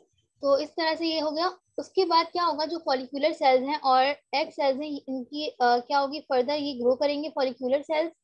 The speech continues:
और ये किस तरह से इनके अंदर ना एक cytoplasm type या एक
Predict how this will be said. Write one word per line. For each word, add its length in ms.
और 140
ये 120
किस 160
तरह 240
से 280
इनके 220
अंदर 240
ना 220
एक 140
cytoplasm 640
type 240
या 100
एक 220